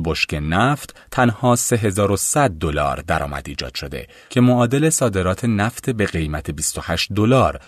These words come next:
به جای شصت دلار برای هر بشکه است. این محاسبات با فرض سود صد درصدی طرف ایرانی از فروش بیت کوینه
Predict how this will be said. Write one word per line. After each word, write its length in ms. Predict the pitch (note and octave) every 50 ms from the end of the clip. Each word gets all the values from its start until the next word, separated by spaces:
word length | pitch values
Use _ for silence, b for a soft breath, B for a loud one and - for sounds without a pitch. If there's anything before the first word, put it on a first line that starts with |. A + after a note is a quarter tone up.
| b b b
به 120 | - F2+
جای 300 | D#2 F2+ D#2+ D2 D2 D#2
شصت 460 | - - - D#2 D2 C#2 - - -
دلار 300 | E2+ D2+ C#2+ C#2+ C2+ C2
برای 260 | - C#2+ C#2 C#2+ C#2 C#2+
هر 200 | - D2 C#2+ C#2
بشکه 340 | C2 C2 - - - -
است. 320 | - - - - - _ _ _ _ _ _ _ _ B B B B B B B B
این 200 | B A3+ A#3 A3
محاسبات 720 | G3 F3+ D#3+ C#3 C3 A2 - - E2 C#2+ C#2 C#2 B1 - -
با 120 | - G2 G2+
فرض 500 | - - C#3 C#3 C#3 C3 A#2+ B2+ B2 -
سود 320 | - - C3 B2+ A#2 A#2+
صد 320 | A2+ - - G#2+ F#2 E2+ E2
درصدی 640 | E2+ D#2+ E2 - - E2 D#2+ D2+ F#2+ G2 G2 G2 F#2
طرف 400 | - - F2 D#2 D#2 D2+ - E2
ایرانی 640 | D#2+ - D#2+ E2 D#2+ D#2+ D2 D2 D#2 F#2+ B2 D3+ D#3+
از 180 | D#3 C#3 - -
فروش 300 | A#2+ G#2+ F2+ - - E2+
بیت 260 | D#2 D2 C#2+ C2+ -
کوینه 420 | - - G2 A2+ B2+ D3+ E3 E3+